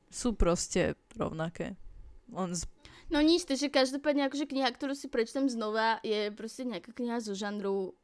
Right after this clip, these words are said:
Speaker 2: new adult literatúry určite, pretože je to proste pre mňa strašne pohodlný žáner, strašne dobre sa mi to číta a v-,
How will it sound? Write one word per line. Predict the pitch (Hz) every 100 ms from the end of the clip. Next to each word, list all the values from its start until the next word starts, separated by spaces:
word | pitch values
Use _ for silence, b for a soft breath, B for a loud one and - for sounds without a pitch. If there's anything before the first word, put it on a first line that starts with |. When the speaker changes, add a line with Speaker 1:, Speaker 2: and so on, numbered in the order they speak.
| _ 208
Speaker 2:
new | 202
adult | 196 196 190
literatúry | 196 190 196 180 190 190 185
určite, | 151 - - - 170
pretože | - 165 190 208
je |
to | 196 202
proste | 214 202 208
pre | 214 214
mňa | 208
strašne | 196 208 - 226 208 b b b b
pohodlný | 214 220 226 240 233
žáner, | 240 226 226 226
strašne | 233 214 220
dobre | 202 190 208
sa | 208
mi | 202
to | 202 -
číta | 190 - 190 185 -
a | 185 180 180 175 170 - _ _ _ _ _ _ _ _ _ _ _ - _ _ _ _ - - -
v-, | 214 220